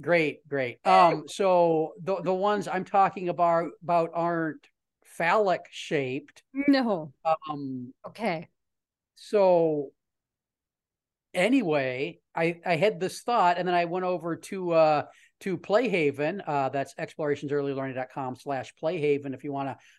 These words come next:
Speaker 1: wanna check out our, our, um, community of practice we're starting to build over there. I posted over there about this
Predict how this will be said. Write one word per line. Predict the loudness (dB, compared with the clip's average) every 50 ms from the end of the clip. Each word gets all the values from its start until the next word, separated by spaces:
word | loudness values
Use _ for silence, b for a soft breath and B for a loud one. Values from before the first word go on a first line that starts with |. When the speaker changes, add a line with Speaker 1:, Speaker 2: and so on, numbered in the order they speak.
| b b
Speaker 1:
wanna | -8 -6 -4 -4 -4 -6 -8
check | -8 -6 -6 -6 -4 -4
out | -4 -2 -2 -2 -4 -6
our, | -6 -4 -4 -4 -4 -4 -6 -6 -8 -10
our, | -10 -8 -8 -8 -8 -8 -10 -10 -12 -12 -10 -6
um, | -4 -2 -2 -2 -4 -4 -6 -8 -12 -12 -14 _ _ _ _ _ _ _ _ _ _ _ _ _ _ _ _ _
community | -10 -8 -6 -6 -6 -6 -8 -8
of | -10 -10
practice | -8 -4 -4 -4 -4 -6 -8 -12 -12 -10 -10
we're | -14
starting | -10 -6 -6 -6 -6 -8
to | -8
build | -4 -4 -2 0 0
over | -2 -2 -2
there. | -2 -4 -4
I | -4 -10 -20 -8 0
posted | 2 2 4 4 4 2
over | 2 2 2 2
there | 0 2 2 2
about | 2 2 2 2 2 0
this | 0 -2 -2